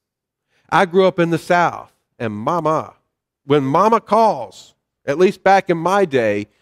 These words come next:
you better heed the call. However, I digress. My point here is we don't have any evidence that Jesus' family will not eventually get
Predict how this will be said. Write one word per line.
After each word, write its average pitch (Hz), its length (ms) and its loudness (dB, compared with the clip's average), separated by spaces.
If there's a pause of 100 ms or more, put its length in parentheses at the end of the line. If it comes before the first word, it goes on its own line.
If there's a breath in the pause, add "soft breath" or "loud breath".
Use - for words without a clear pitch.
(220)
you 185 240 0
better 139 600 0 (300)
heed 123 640 -4 (180)
the 120 160 -8
call. 143 560 -6 (1000)
However, 160 520 0
I 135 140 -2
digress. 117 760 -4 (400)
My 170 200 0
point 214 420 0
here 123 420 -6 (260)
is 165 160 -2 (100)
we - 40 -8
don't 208 200 0
have 175 300 0
any 233 380 0
evidence 147 560 0
that 151 320 -4
Jesus' 170 520 -10
family 170 500 -2
will 165 160 -2
not 175 220 0
eventually 180 520 -2
get 139 300 -4